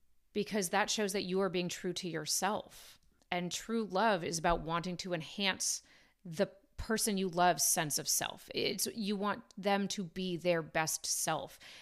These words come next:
And nobody, not one person, is their best self if they aren't true to themselves.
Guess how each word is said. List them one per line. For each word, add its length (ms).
And 400
nobody, 680
not 300
one 220
person, 520
is 240
their 160
best 380
self 480
if 180
they 180
aren't 240
true 260
to 80
themselves. 560